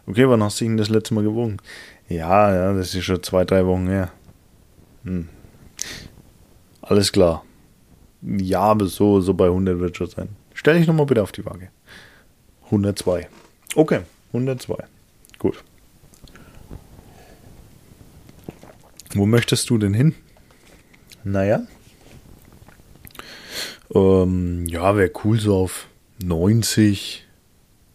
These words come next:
fünfundachtzig, neunzig um den Dreh. Alles klar. Und dann geht's los. Was hast du denn bisher gemacht? Ähm, naja, ich hab halt wie,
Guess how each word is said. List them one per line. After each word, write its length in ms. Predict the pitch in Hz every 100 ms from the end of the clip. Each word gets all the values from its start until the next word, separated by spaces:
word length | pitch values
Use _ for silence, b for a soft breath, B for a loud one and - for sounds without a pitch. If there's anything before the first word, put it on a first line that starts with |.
| _ _ _
fünfundachtzig, 1080 | _ - 113 113 101 104 92 90 - 95 85
neunzig 600 | 92 90 95 101 92 90
um 80 | 87
den 200 | 87 85
Dreh. 280 | - - 110 - _ _ _
Alles 280 | - - 277
klar. 180 | - - - _ _ _ _ _ - B B B B B B B B B B B B B B B B B B _ _ _ _
Und 200 | - 101
dann 260 | 98 107 107
geht's 240 | 123 123
los. 360 | 107 90 85 - b b b b b b b - - - 98
Was 140 | 101
hast 140 | 127
du 20 | -
denn 80 |
bisher 240 | 139 131 131
gemacht? 420 | 139 196 - - _ -
Ähm, 360 | 92 92 92 -
naja, 640 | - - 95 90 90 143 131
ich 160 | -
hab 120 | 87
halt 160 | 95 92
wie, 600 | 90 90 95 95 90 90